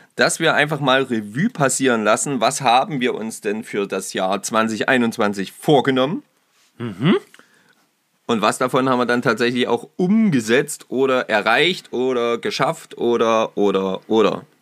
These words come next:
Speaker 2: Okidoki. Und du hast ja ganz viele Notizen sogar gemacht.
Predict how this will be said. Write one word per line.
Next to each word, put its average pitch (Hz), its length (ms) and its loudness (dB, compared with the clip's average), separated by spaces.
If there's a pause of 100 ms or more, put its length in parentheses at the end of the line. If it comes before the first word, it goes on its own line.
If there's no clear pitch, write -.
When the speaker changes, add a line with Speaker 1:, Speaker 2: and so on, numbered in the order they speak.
(640)
Speaker 2:
Okidoki. 160 920 0 (240)
Und 92 120 -4
du 98 100 2
hast 117 160 -6
ja 113 120 4
ganz 107 240 -4
viele 127 160 -2
Notizen 104 480 -4
sogar 87 220 -4
gemacht. 95 400 -4